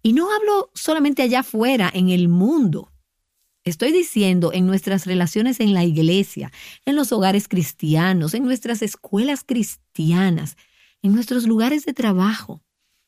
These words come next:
Podríamos estar causando que los hombres a nuestro alrededor tropiecen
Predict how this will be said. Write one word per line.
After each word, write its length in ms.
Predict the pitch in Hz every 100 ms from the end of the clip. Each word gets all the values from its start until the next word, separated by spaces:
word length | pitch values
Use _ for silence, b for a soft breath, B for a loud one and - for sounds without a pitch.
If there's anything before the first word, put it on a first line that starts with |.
| _
Podríamos 600 | - 175 170 247 254 240
estar 520 | 208 - - 202 226 214
causando 640 | 196 180 - 190 208 196
que 120 | 185
los 220 | 165 160
hombres 420 | 214 233 240 226
a 120 | - 175
nuestro 400 | 185 262 277 269
alrededor 540 | 254 247 220 170 160 B B B B
tropiecen 1080 | 220 208 196 214 330 392 214 180 185 226